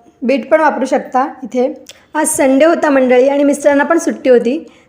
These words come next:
तर मिस्टर मला इथे मदत करतायत. बघू शकता, आम्ही दोघं मिळून चीज सँडविच बनवतोय. आता इथे साहित्य बघूया आपण. इथे सफेद कांदा घेतलाय बारीक गोल असा कट करून, तसेच बटाटा पण गोलमध्ये कापलाय, टोमॅटो, काकडी,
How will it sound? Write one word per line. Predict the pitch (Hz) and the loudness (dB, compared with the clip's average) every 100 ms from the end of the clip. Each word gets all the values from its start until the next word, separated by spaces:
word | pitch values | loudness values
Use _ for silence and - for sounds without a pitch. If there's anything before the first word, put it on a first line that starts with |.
| _ | _
तर | 254 | 0
मिस्टर | 254 254 277 | 0 2 0
मला | 262 262 | 2 2
इथे | 262 285 | 2 0
मदत | 247 226 254 | 0 0 0
करतायत. | 202 220 220 - _ _ | -2 -4 -6 -10 _ _
बघू | 220 233 | -4 -2
शकता, | 247 240 - 208 | 0 -2 -2 -8
आम्ही | 240 - 254 240 | -8 -6 -2 2
दोघं | 254 294 | 2 2
मिळून | 277 277 349 392 - _ _ _ - | 2 2 0 -6 -20 _ _ _ -4
चीज | 277 - | -4 -2
सँडविच | 254 240 294 285 - | 0 2 0 -2 -6
बनवतोय. | 240 220 208 202 254 - _ _ _ _ _ _ _ _ _ | -4 -2 -2 -4 -6 -10 _ _ _ _ _ _ _ _ _
आता | 220 | 0
इथे | 269 311 | 0 0
साहित्य | 302 262 262 302 | 0 0 2 2
बघूया | 277 254 262 | 2 2 0
आपण. | - 220 247 - - _ _ _ - | 0 -2 -2 -6 -20 _ _ _ -8
इथे | 254 285 269 294 - - _ - | -4 2 2 2 -8 -20 _ -8
सफेद | 269 294 285 | -4 0 0
कांदा | 302 262 254 | 0 0 0
घेतलाय | 277 285 240 247 262 330 | 0 0 0 0 0 -6
बारीक | 254 226 226 226 - - 220 | -2 -2 -2 -6 -18 -8 0
गोल | 247 240 | 2 2
असा | 247 | 0
कट | 233 202 - | -2 -2 -2
करून, | 214 220 226 - 269 | 0 0 -2 -2 -4
तसेच | 247 254 226 | 0 0 0
बटाटा | 247 254 262 | 0 0 0
पण | 262 269 | 0 -2
गोलमध्ये | 247 247 247 - 247 233 | 2 0 -2 -6 -2 -2
कापलाय, | 233 214 208 214 220 - _ _ 254 | -2 -2 -2 -4 -6 -12 _ _ -2
टोमॅटो, | 240 240 233 240 233 | 0 0 0 2 2
काकडी, | 240 - 226 214 247 233 247 | -2 -6 -4 -2 -2 -2 -4